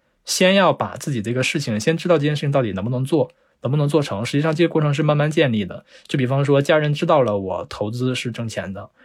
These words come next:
然后家人知道了说我最近记账理财做得还不错，然后这个时候呢，我再去拿非常详实的数据向他们证明我的计划，而不是说，“啊，我要财务自由，你们支持我。”其实我当时写了很长的文章，写了差不多一万多字吧，我，我不记得具体多长了。然后，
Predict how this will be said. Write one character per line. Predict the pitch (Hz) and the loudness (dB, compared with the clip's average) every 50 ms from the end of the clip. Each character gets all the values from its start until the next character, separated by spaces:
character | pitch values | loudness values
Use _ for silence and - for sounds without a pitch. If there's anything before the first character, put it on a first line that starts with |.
| _ _ _ | _ _ _
然 | - 113 | -4 -2
后 | 123 127 | -2 0
家 | - 151 143 | 2 2 2
人 | 143 143 | 2 0
知 | 143 147 | 0 2
道 | 147 151 131 | 4 4 4
了 | 123 117 | 4 2
说 | 107 - 127 120 117 117 117 113 | 0 -2 0 2 4 4 4 4
我 | 104 95 90 | 2 -2 -4
最 | - - 120 | -2 -4 -2
近 | 117 127 120 120 | -2 -2 -2 -2
记 | 113 - 139 123 | -2 -2 -2 0
账 | 131 131 123 120 | 2 2 2 2
理 | 110 104 | 0 -2
财 | 98 - - 95 92 107 | -4 -6 -8 -6 -6 -6
做 | 104 - 127 | -4 -2 -2
得 | 117 | -2
还 | 104 110 | -2 -4
不 | 113 - | -6 -6
错， | 117 - - 160 131 - _ _ _ _ _ _ _ _ - | -10 0 0 0 0 0 _ _ _ _ _ _ _ _ -6
然 | 156 135 123 | -2 2 2
后 | 123 156 | 2 2
这 | 180 - 262 | 2 4 4
个 | 208 156 | 4 4
时 | 123 - 117 | 2 0 0
候 | 107 117 117 | 0 0 0
呢， | 113 110 110 | 2 0 0
我 | 107 107 107 98 | 0 0 0 -2
再 | 101 - 175 180 151 | 2 2 2 4 4
去 | 139 - - - 143 127 | 2 0 2 2 2 4
拿 | 120 110 104 117 131 | 4 2 2 0 0
非 | 131 - 160 | 2 2 2
常 | 156 151 156 | 2 2 0
详 | 151 - 120 - 120 143 | 0 -2 -2 0 0 -2
实 | 139 - 101 | 0 -2 -2
的 | 101 107 101 | -2 -2 -2
数 | - - 120 107 | -2 -4 -6 -6
据 | 117 110 104 | -4 -4 -4
向 | - - 135 | -4 -4 -4
他 | 127 127 | -2 -2
们 | 135 135 135 | -2 0 -2
证 | 135 - 175 | 2 2 2
明 | 147 117 117 | 2 2 0
我 | 110 | -2
的 | 90 95 | -2 -4
计 | 101 - - 131 | -6 -2 -2 -2
划， | 104 95 95 | 0 -2 -4
而 | 92 98 | -4 -4
不 | 110 117 | -4 -4
是 | 123 | -2
说 | 123 131 123 120 - - - - | 0 0 -2 -2 -4 -18 -4 0
，“啊， | 131 117 | 0 2
我 | 110 117 | 4 2
要 | 120 | 2
财 | 120 - 113 | 2 0 -2
务 | 113 120 | -2 0
自 | 120 | -2
由， | 120 107 | -2 -2
你 | 107 107 | -2 -2
们 | 98 98 | -4 -6
支 | 104 - 127 | -6 -6 -8
持 | 120 - | -6 -4
我。” | 104 95 98 98 - | -6 -6 -6 -8 -6
其 | - | 0
实 | 156 165 | 2 2
我 | 139 120 | 2 4
当 | 147 139 139 | 2 2 2
时 | 143 147 | 2 0
写 | 143 - - | 0 0 0
了 | - 117 | 0 0
很 | 117 - 113 104 | -2 -2 -4 -6
长 | 98 - - 101 110 | -4 -6 -6 -4 -2
的 | 117 127 120 110 104 - _ _ _ _ | 2 2 2 2 2 -4 _ _ _ _
文 | - - 123 | -12 -2 0
章， | 127 123 131 143 | 0 2 2 0
写 | - - - | -2 -2 0
了 | 110 123 | 0 -2
差 | 127 - 151 | 0 0 -2
不 | 139 139 | 0 0
多 | 135 139 139 135 131 139 _ - _ _ _ _ _ _ | 2 2 2 2 2 -2 _ -16 _ _ _ _ _ _
一 | 131 117 | -4 -2
万 | 143 185 233 170 | -2 0 0 -2
多 | 123 107 | -2 -2
字 | 107 - 117 | -4 -4 -6
吧， | 104 - 98 | -6 -4 -2
我， | 98 107 120 | -2 -2 -2
我 | 117 110 | -2 -2
不 | 113 147 | -2 0
记 | 143 - | 2 4
得 | 170 160 | 2 4
具 | 160 170 | 4 2
体 | 143 | 0
多 | 113 131 147 | 2 2 0
长 | 147 - 117 113 127 | 0 2 0 2 2
了。 | 131 131 | 4 4
然 | 123 123 | 4 4
后， | 131 147 160 147 | 4 4 2 2